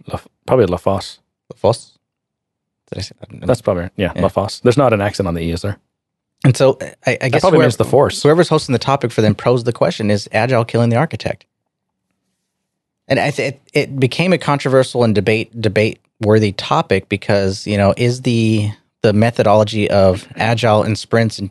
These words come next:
Speaker 2: and breaking off your, your development cycle into smaller chunks of functionality, is that break, is that killing the role of an architect who typically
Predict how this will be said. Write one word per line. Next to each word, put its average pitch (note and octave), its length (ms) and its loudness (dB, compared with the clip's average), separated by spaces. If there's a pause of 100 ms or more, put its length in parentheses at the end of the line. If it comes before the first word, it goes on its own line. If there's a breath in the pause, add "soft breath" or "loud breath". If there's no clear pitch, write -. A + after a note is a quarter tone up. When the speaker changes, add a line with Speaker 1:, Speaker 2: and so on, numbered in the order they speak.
(140)
Speaker 2:
and A2 160 -2
breaking G#2+ 280 0
off G#2 180 0
your, G2 220 0
your G2 260 -4
development G2+ 380 0
cycle G2+ 280 -4
into G2 120 0
smaller G2+ 340 2
chunks - 560 -4 (100)
of F#2+ 140 -4
functionality, G2 720 -2 (560)
is A#2 80 0
that C#3 220 0
break, C#3 420 0
is G#2+ 160 -2
that A2+ 320 0 (160)
killing B2 520 -2
the A2+ 80 0
role A2 200 4
of G#2 80 2
an G2 100 2
architect G#2 520 -2
who G#2+ 100 -2
typically A2 720 -2